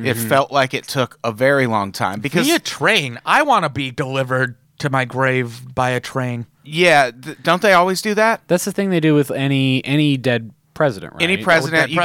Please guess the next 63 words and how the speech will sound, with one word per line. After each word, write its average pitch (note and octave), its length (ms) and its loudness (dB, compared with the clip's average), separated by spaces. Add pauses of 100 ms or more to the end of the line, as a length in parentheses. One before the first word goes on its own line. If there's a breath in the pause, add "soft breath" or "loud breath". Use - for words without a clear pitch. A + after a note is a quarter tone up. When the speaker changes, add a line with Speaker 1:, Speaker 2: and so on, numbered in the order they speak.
(140)
Speaker 3:
presidents, B2 100 -8
Speaker 2:
they, D3+ 100 4
Speaker 3:
not C#3 160 -4
Speaker 2:
they D#3 80 4
Speaker 3:
with C#3+ 80 -2
Speaker 2:
put F3 180 2
him F#3 60 0
in F3 140 2
Speaker 3:
common E3 60 -2
Speaker 2:
the D3+ 260 4
Speaker 3:
folk. - 100 -20
Speaker 2:
they C#3+ 120 2
put E3 200 0
him E3 100 -4
in D#3+ 60 -2
the D#3 80 -4
Capitol, C3+ 540 0
and C3 80 -4
you A#2+ 80 -6
get B2 160 -4
to B2 100 -4
fucking B2+ 400 -4
gawk A#2 320 0
at C3 60 -6
his B2 160 -8
dead A#2+ 240 -4
body A2 320 0
for - 180 -2
a G2+ 60 -6
few A2+ 180 -4
days. G#2+ 420 -2 (200 loud breath)
Speaker 1:
I E3 180 -2
always F#3+ 220 0
found D#3+ 200 0
that C#3+ 140 0
strange A#2+ 520 -2
to G#2 80 -10
just G2 180 -10
be G#2+ 80 -6
put A#2+ 220 -2
on A2 180 -2
display. G2+ 440 -2
It's F#2 120 -4
like, G#2+ 140 -2
I F3+ 180 0
don't, F3+ 100 2
Speaker 2:
Yeah. G#2 200 -4 (180)
Speaker 1:
like, D3 160 2
I E3 80 2
don't A3+ 160 -2
know G#3 140 2
if D#3+ 100 0
any, D3 420 2
like, C#3+ 160 0
if C#3+ 80 0
a D#3 80 2
dead E3+ 260 2
person D3+ 380 -2
could C3+ 300 -6
come B2 240 -4
alive D#2+ 600 -4
and G#2+ 160 -6
just G2+ 280 -6